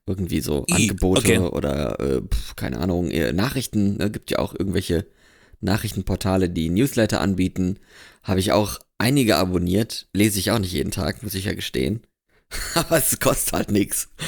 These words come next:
Speaker 1: Und manchmal ist dann doch irgendwie eine wichtige Info oder eine coole Info einfach dabei oder irgendein tolles Angebot. Man kriegt irgendwie einen
Speaker 2: Ah.
Speaker 1: Rabattcode oder sowas.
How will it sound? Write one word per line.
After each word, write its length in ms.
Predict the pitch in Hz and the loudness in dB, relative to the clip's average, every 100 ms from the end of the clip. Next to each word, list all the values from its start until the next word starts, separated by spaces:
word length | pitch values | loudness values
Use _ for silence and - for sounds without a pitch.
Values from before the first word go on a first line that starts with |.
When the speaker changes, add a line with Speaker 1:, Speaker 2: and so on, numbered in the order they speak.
| - - - | -10 -10 0
Speaker 1:
Und 380 | 107 95 - - | 0 0 -4 -2
manchmal 300 | 139 175 170 | -2 2 0
ist 100 | 151 | 2
dann 80 | 123 | 2
doch 120 | 147 | 2
irgendwie 340 | - 131 117 120 | 2 2 2 2
eine 180 | 110 104 | 2 0
wichtige 320 | 110 - - | -2 0 0
Info 300 | 131 - 117 | 0 2 4
oder 160 | 110 | 4
eine 160 | 101 95 | 4 2
coole 460 | - - 175 190 - | -4 -6 0 4 4
Info 280 | 139 - | 2 0
einfach 280 | - 113 107 | 0 0 0
dabei 420 | - 95 95 95 | 0 2 4 4
oder 140 | 82 78 | 4 4
irgendein 420 | 92 - 87 - | 4 2 0 -2
tolles 300 | - 196 - | 2 2 2
Angebot. 480 | - - 92 98 92 | -2 -2 2 2 2
Man 100 | 95 | -4
kriegt 220 | - - | -6 -4
irgendwie 260 | 104 95 95 | -4 0 0
einen 120 | 92 | 0
Speaker 2:
Ah. 100 | - | 4
Speaker 1:
Rabattcode 580 | 113 107 - 98 98 - | 4 4 2 2 2 2
oder 160 | 95 | 0
sowas. 380 | 90 92 90 | 0 2 2